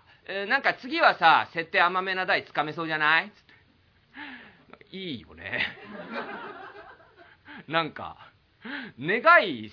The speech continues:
それでいいのかなと思って。<laughs> いやいや、あの、その願いだったら、三峯神社登って願うよりも、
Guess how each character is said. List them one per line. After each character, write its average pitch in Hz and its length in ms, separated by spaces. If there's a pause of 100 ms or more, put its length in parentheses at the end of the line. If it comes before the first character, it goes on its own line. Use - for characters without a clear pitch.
(180)
そ 208 100
れ 302 160
で 302 240
い 330 120
い - 20
の 403 140
か - 120
な - 200
と - 120
思 - 140
っ - 20
て。 - 60
<laughs> - 1900
い 196 60
や 190 180
い 165 40
や、 - 80
あ 180 40
の、 143 220 (400)
そ - 120
の 370 180
願 370 140 (180)
い 294 40
だ 185 80
っ - 120
た 117 80
ら、 98 360 (380)
三 208 200
峯 302 520
神 349 240
社 262 120
登 160 340
っ - 20
て 185 380
願 180 300
う 220 80
よ 127 100
り 98 120
も、 113 360